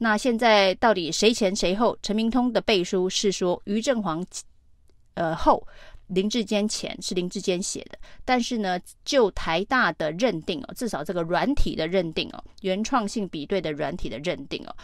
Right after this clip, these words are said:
绝对是于正煌前，林志坚后哦。那过去是由陈明通来负责这个把关哦，显然他没有做好把关，才会发生这个一份资料两个论文如此雷同的状态哦。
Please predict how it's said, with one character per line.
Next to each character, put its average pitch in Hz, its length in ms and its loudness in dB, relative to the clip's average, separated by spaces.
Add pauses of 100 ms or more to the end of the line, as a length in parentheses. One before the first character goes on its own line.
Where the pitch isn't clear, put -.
(360)
绝 220 160 6
对 240 160 6
是 220 180 0
于 190 180 -4
正 202 220 -2
煌 165 220 -8
前， - 420 -2 (360)
林 170 200 -4
志 196 160 -4
坚 160 240 -6
后 170 200 -2 (100)
哦。 - 80 -16 (480)
那 233 220 2
过 277 180 4
去 254 200 -2
是 240 180 -2
由 196 180 4
陈 202 180 -2
明 233 160 0
通 262 200 2
来 185 140 4
负 220 180 -6
责 160 160 -4
这 190 100 -4
个 175 80 -4
把 - 200 -6
关 165 280 -2
哦， - 100 -8
显 - 160 -10
然 151 100 -8
他 185 120 -6
没 185 100 -4
有 - 80 -4
做 156 200 -6
好 127 120 -8
把 - 260 -4
关， 147 220 -6
才 156 180 -8
会 185 120 0
发 175 240 -2
生 175 260 -4 (720)
这 208 160 0
个 - 220 -4 (340)
一 214 120 0
份 233 280 2
资 208 240 -6
料 202 220 4
两 143 180 -2
个 160 120 -4
论 190 200 2
文 104 260 -6
如 156 140 -6
此 165 200 -6
雷 135 180 -4
同 139 220 -6
的 156 100 -4
状 165 240 -4
态 - 160 -4
哦。 - 160 -10